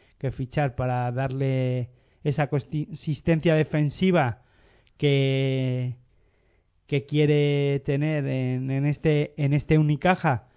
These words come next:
sobre todo también porque Sergi Vidal también continúa, o sea, jugadores que, que defienden y bien, ¿no? Y luego a ver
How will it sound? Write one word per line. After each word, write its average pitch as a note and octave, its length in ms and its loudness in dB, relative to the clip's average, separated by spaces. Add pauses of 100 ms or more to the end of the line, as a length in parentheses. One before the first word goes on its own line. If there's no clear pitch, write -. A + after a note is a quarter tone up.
(420)
sobre C3+ 300 0
todo D3+ 220 0
también D3+ 320 0
porque A#2+ 1120 -2 (680)
Sergi C#3 380 -2
Vidal C#3 380 -2
también C3 300 -6
continúa, D3 680 0
o D#3 60 -2
sea, B2+ 160 -4
jugadores C#3 600 0
que, B2+ 500 -2 (100)
que C#3+ 120 -4
defienden D3+ 600 0 (480)
y C#3+ 140 2
bien, C3+ 320 0
¿no? F#3+ 180 -6 (840)
Y D#3+ 80 2
luego D#3 240 6
a E3+ 80 6
ver E3 400 2